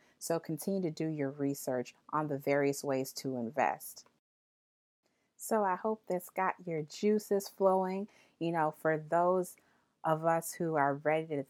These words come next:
throw the rep money into the market, be wise, you know, use some discernment, you know, simmer down, you know, oh, impulsive one, you know, kindred spirits, I get it. But your enthusiasm is great,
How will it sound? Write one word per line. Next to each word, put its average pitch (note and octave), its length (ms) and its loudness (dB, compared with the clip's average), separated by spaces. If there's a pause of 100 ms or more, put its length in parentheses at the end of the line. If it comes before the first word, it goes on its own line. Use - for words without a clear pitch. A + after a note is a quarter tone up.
throw E3 580 4
the C#3+ 100 2
rep C#3+ 340 0
money F#3+ 520 -2 (180)
into F3 340 -2
the D#3+ 120 -2
market, F#3 640 2 (460)
be F#3 160 2
wise, G3 540 4
you F3+ 60 -2
know, E3+ 320 -2
use G3 180 0
some F3+ 240 -4
discernment, F3+ 680 -2
you F#3+ 60 -4
know, E3 160 0
simmer G#3 460 0
down, G#3 560 2 (520)
you F3 100 -4
know, E3+ 240 -2
oh, F#3 180 2
impulsive F3 600 -2
one, E3+ 340 -4 (380)
you D#3+ 80 -18
know, D#3 160 -14 (520)
kindred E3+ 340 -4
spirits, E3 440 -2
I E3 120 -2
get D#3+ 300 0
it. F3 180 0 (520)
But D#3+ 500 4 (500)
your D#3+ 120 0
enthusiasm G3+ 760 4
is G3 120 -6
great, D3 480 2